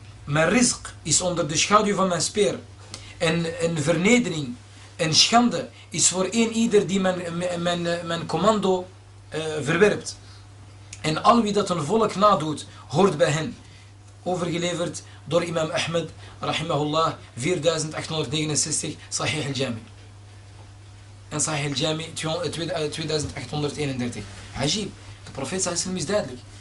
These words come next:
Hij zegt: "Al-qital." De profeet sallallahu alayhi wa sallam, wat heeft hij gezegd? "Al-jannah tahta aqdam al-ummahat." "Al-jannah is onder de enkels van de moeder."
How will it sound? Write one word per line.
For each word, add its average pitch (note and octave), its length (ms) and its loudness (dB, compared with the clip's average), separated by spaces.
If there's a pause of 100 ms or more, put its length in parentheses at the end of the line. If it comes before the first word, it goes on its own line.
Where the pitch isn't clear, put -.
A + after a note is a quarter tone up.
(400)
Hij C#3 160 0
zegt: E3+ 540 0 (1200)
"Al-qital." E3+ 560 -4 (1400)
De - 80 -8
profeet E3+ 340 2
sallallahu G3+ 240 0
alayhi F#3 180 6
wa F#3+ 60 -2
sallam, F#3 100 -2
wat A#3 140 0
heeft G#3 180 -2
hij F#3 140 0
gezegd? D#3 400 -4 (720)
"Al-jannah F3 420 0
tahta - 260 -6
aqdam E3+ 320 -2
al-ummahat." E3+ 540 -2 (1300)
"Al-jannah E3+ 480 -2
is D3+ 160 -2
onder D#3 320 -4
de D#3 80 -4
enkels F#3+ 340 -2
van F3 140 -2
de D#3 60 -4
moeder." A3+ 280 -2